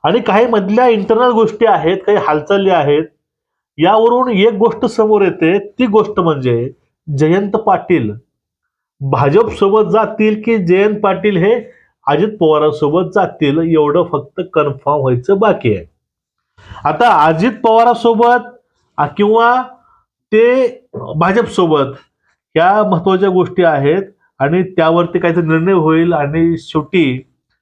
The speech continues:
जयंतराव पाटलासाठी <clears throat> ही एक मंत्रिपदाची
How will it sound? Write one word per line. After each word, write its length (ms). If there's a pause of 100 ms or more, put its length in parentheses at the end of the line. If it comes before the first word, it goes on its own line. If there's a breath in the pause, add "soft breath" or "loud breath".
(280)
जयंतराव 600
पाटलासाठी 1200 (360)
<clears throat> 100
ही 400
एक 180 (100)
मंत्रिपदाची 500